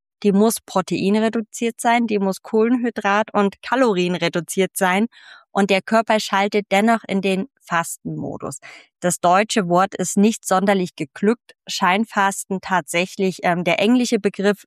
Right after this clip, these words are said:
Fasting Mimicking Diet, also die Fasten imitierende Ernährung. Ich finde, das trifft es viel besser auf den Punkt.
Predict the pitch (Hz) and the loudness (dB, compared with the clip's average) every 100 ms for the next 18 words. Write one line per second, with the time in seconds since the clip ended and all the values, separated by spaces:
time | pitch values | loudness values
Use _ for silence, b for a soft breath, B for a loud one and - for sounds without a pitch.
0 | _ - 196 202 - 202 190 190 214 220 | _ -6 -2 0 0 -2 0 2 2 2
1 | - 190 165 147 156 214 233 - 160 170 | 0 -4 -2 0 0 0 -2 -2 -4 -4
2 | 170 175 - - 202 226 - 214 202 185 | -4 -6 -8 -4 -2 -2 -4 -4 -2 -2
3 | 185 - 226 233 214 190 185 - 170 170 | -4 -4 -2 0 2 0 -2 -2 -2 -2
4 | 180 214 202 208 208 - B B B _ | 0 0 2 2 2 -2 B B B _
5 | - 196 - 220 214 - 185 - - _ | -6 -4 0 2 2 2 -2 -2 -12 _
6 | _ - 196 214 - - 180 - - 214 | _ -2 0 0 -4 -2 -2 -2 -2 0
7 | 196 185 196 202 175 185 - 214 208 190 | 0 -2 0 2 2 0 -2 2 2 0
8 | - 240 240 240 | 0 2 2 0